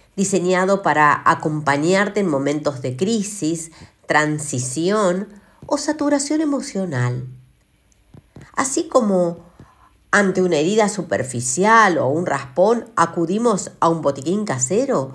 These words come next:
con desinfectantes y vendas, este programa funciona como un botiquín interno, con recursos terapéuticos para atender lo que duele por dentro. Porque cuando el malestar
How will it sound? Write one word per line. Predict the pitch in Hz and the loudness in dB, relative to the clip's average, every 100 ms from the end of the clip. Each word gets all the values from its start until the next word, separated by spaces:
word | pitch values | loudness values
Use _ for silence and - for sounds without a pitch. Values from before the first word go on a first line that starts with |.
| - - _ | -18 -20 _
con | 165 156 | -2 -2
desinfectantes | 143 - 156 139 135 - 147 180 208 160 135 139 147 147 - | -2 -4 -8 -6 -8 -4 0 2 0 -2 -2 -2 -2 -6 -8
y | 143 | -2
vendas, | 156 226 185 147 160 - - _ _ _ - | 0 0 0 -2 -4 -8 -18 _ _ _ -6
este | 320 - 311 | -4 -4 -4
programa | 208 165 151 170 214 240 294 285 | 2 2 2 0 -2 -4 -6 -6
funciona | - 202 185 220 240 254 262 | -4 -4 -4 -4 -4 -4 -4
como | 202 190 | -4 -2
un | 180 | -2
botiquín | 170 170 - 220 | -2 -4 -6 -4
interno, | 240 226 208 135 127 123 135 131 131 - - _ _ _ _ | -4 -4 -6 -4 -2 -4 -6 -6 -8 -14 -20 _ _ _ _
con | - 190 180 | -2 -2 0
recursos | 165 165 196 190 - 196 190 - _ | -6 -4 -4 -4 -4 -4 -4 -14 _
terapéuticos | 170 156 151 170 180 185 185 185 151 151 151 - - _ | 0 0 0 2 2 0 -6 0 0 0 -4 -16 -20 _
para | 147 156 147 151 | 2 4 4 2
atender | 160 156 160 170 247 - - _ 208 | 0 -2 0 0 0 -4 -16 _ 0
lo | 202 196 190 | 4 2 2
que | 165 | 0
duele | 165 175 185 190 | 2 0 -2 -4
por | 185 185 | -6 -6
dentro. | 135 117 123 127 127 127 - - _ _ _ _ - - _ - _ _ _ | -6 -6 -6 -8 -10 -12 -16 -20 _ _ _ _ -20 -20 _ -20 _ _ _
Porque | 262 254 | -6 -6
cuando | - 247 247 240 | 2 4 4 4
el | 240 | 2
malestar | 226 214 208 - - 339 208 - | 2 -2 -4 -6 -2 0 -2 -4